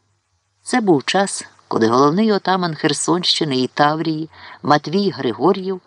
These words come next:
оголосив свій універсал, у якому закликав до повстання проти комуни, чрезвичайки й комісарів з московської обжорки й тої землі, де розіп'яли Христа. Заклик отамана Григор'єва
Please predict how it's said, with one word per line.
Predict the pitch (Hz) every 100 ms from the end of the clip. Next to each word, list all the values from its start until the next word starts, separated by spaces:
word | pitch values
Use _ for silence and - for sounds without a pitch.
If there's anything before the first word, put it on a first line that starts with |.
| - -
оголосив | - 156 170 190 - 247 -
свій | - 113 185 190
універсал, | - 202 208 170 - - 117 113 - _ -
у |
якому | 131 - 156 135
закликав | 131 - 135 - 165 139
до | 131
повстання | 123 117 - 165 151 135
проти | - 147 - 131
комуни, | - 123 143 180 135
чрезвичайки | 117 131 127 127 143 - 151 135 139
й | 123
комісарів | 123 120 120 156 160 151 143
з | 147
московської | 156 - 156 147 - 151 151
обжорки | 135 127 156 151 -
й | 151
тої | 143 160 151 143
землі, | 135 143 143 156 151 - - -
де | 117
розіп'яли | 143 127 143 139 139 143
Христа. | - 131 - - 110 113 _ _ _ _ _ _ -
Заклик | 120 135 160 147 139
отамана | 135 139 143 131 131
Григор'єва | 131 127 175 202 196 190